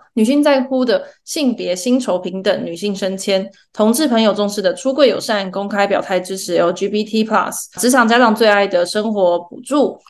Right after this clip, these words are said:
育婴假多多等等，有多达六十种指标都可以是你筛选工作的条件。重点还有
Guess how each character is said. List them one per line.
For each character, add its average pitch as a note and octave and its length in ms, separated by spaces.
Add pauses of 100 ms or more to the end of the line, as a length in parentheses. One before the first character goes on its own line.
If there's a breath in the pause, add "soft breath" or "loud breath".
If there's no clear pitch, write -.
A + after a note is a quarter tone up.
育 B3 140
婴 A#3+ 180
假 G#3 260
多 A#3+ 280
多 D4+ 260
等 A3+ 240
等， G3+ 180
有 F3 140
多 B3+ 240
达 G#3+ 160
六 C4+ 220
十 B3 140
种 A#3 200
指 G3 220
标 G3+ 260
都 G#3+ 140
可 G#3+ 120
以 F3+ 80
是 A3 160
你 F#3 160
筛 A3 220
选 G3 160
工 G#3 160
作 A#3+ 140
的 A3+ 40
条 - 240
件。 - 300
重 C#4 140
点 B3 120
还 G#3 160
有 A#3 220